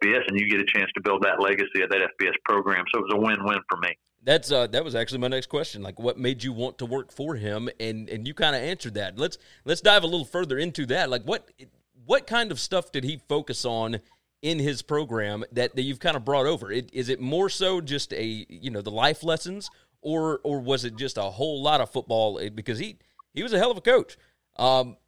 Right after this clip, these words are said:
Speaker 2: what,
Speaker 1: Yeah,
Speaker 2: what,
Speaker 1: he, he
Speaker 2: was it life
Speaker 1: definitely.
Speaker 2: lessons? Yeah.
Speaker 1: Well, th-, I, I think it's a little bit of both. The way he sees the game and,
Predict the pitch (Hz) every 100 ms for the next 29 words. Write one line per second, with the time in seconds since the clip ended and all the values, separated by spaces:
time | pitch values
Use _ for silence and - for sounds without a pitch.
0 | _ _ - 214 - 180 - 156 - 139
1 | 156 147 - 151 - 160 208 - 233 -
2 | _ _ _ _ 190 90 - _ _ _
3 | 180 185 180 160 190 - 165 208 - 262
4 | 180 160 143 143 131 117 107 131 127 127
5 | 117 143 156 135 120 - 117 123 - 117
6 | 110 110 110 131 117 107